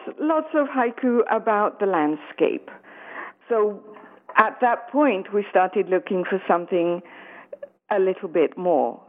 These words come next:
So not just a sunset, but is it speci-, very telling? Is it special? Is it n-, not just somebody saying "beautiful sunset"? Okay, that's five syllables, but beautiful how?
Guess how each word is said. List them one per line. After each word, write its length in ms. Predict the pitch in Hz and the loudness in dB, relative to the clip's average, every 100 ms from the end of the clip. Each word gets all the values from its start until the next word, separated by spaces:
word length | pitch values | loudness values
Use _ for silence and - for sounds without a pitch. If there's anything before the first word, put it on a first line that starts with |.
| - - | -8 0
So 240 | 160 139 - | 0 0 -2
not 240 | 214 143 | -2 0
just 220 | 208 180 - - | -2 -2 -8 2
a 180 | 185 170 - | 4 4 2
sunset, 540 | 170 170 - 151 - - | -2 -2 0 2 2 0
but 160 | 165 - | -2 0
is 180 | 175 160 | -4 -2
it 320 | 165 135 101 - - - - - - - - - - - - | 2 2 0 -6 -16 -18 -20 -20 -18 -16 -18 -20 -16 -16 0
speci-, 640 | - 202 - - - 202 - | 6 6 4 -4 -4 -6 -2
very 300 | 233 214 208 - 220 | 0 0 -2 -10 -2
telling? 520 | 190 170 139 135 - - | 0 2 0 -4 -6 0
Is 140 | 208 190 | 2 4
it 160 | 202 - - | 4 2 2
special? 640 | 175 175 - 147 151 - - | 4 4 2 0 0 -2 -2
Is 160 | 175 175 | -2 4
it 180 | 170 165 - _ | 2 2 -6 _
n-, 180 | 190 - - | -4 -4 -2
not 320 | 208 135 135 | 0 2 2
just 160 | 175 - | -2 0
somebody 380 | 180 170 160 180 | 0 2 0 2
saying 320 | 175 151 151 | 2 4 2
"beautiful 560 | 151 147 139 - 131 131 | 0 0 0 0 0 0
sunset"? 460 | - 160 - 175 - | 0 -2 0 0 2
Okay, 360 | - 170 170 156 | 0 0 0 2
that's 180 | - - | 0 0
five 160 | 156 151 - | 0 0 0
syllables, 480 | 143 143 - - - | -2 0 0 0 -2
but 420 | - 110 - - - - - - - - - 180 | 0 2 0 -6 -20 -20 -20 -18 -18 -18 -12 -2
beautiful 560 | 180 170 - - 143 | 2 2 0 0 0
how? 480 | - 156 - - | 2 0 0 -2